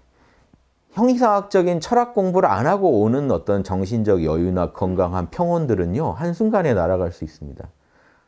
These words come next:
그리고 그, "아, 내가 뭐 전생에 공덕을 많이, 나라를 구했나 봐." 뭐 그러실 수도 있죠. 그러니까 그런, 그런 어떤 복으로 인해, 내, 내 노력 이상의 뭔가로 인해 지금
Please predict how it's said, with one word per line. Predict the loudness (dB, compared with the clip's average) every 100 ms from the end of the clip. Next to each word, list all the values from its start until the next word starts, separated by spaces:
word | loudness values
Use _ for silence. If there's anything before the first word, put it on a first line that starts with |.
| _ _
그리고 | -10 -4 -2 -4 _ _ _
그, | -10 -10 -12 -18 _
"아, | -6 -4
내가 | -2 -2
뭐 | -4
전생에 | -6 -6 -6 -6
공덕을 | -6 -4 -2 -2
많이, | -4 -6 -8 -8
나라를 | -2 0 2 0
구했나 | -2 -4 -4 -4
봐." | -4 -6 -8 _ _ _
뭐 | -4 -2
그러실 | 2 0 -2
수도 | -12 -8 -8
있죠. | -6 -10
그러니까 | -6 -4 -4
그런, | 0 0 0 -8 -20 _ _ -2
그런 | 0 0 -2
어떤 | -4 -4 -4 -6 _
복으로 | 0 2 2 4
인해, | 2 -2 0
내, | 2 4
내 | 4 4 4
노력 | 2 4 2 0
이상의 | -4 -4 -2 0
뭔가로 | 0 0 2 2 2
인해 | 2 2 2 2 0
지금 | -4 -4 -4 -4